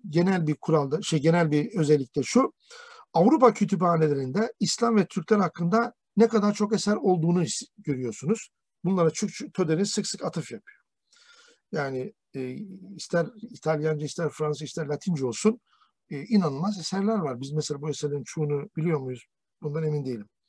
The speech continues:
Akabinde diğer dikkat edilecek bir şey, İslam ve, yani İslam, klasik İslam dönemine ait ya da Osmanlı dönemine ait eserlerin Avrupa dillerine tercüme hızı. Özellikle matbaada basılan eserler neredeyse bir yıl içerisinde,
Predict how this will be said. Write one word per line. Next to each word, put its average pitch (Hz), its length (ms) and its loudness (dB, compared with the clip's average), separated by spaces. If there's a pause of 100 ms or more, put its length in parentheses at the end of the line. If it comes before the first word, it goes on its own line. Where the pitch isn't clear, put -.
(1120)
Akabinde 247 680 6
diğer 208 280 8
dikkat 196 280 2
edilecek 160 480 2
bir 135 60 -6
şey, 214 300 2 (460)
İslam 240 460 2
ve, 202 320 6
yani 151 220 -2
İslam, - 360 -2
klasik 170 320 0
İslam 180 320 0
dönemine 156 340 2
ait 151 220 -4
ya 175 80 -2
da - 40 -2
Osmanlı 208 380 2
dönemine 151 300 2
ait 165 300 0 (300)
eserlerin 202 640 6 (100)
Avrupa 190 460 4
dillerine 196 420 4
tercüme 185 580 4 (280)
hızı. 160 380 8 (1040)
Özellikle 190 400 2
matbaada 202 600 4
basılan 196 340 2
eserler 202 440 2
neredeyse 214 500 4
bir 269 60 4
yıl 247 120 6
içerisinde, 190 580 2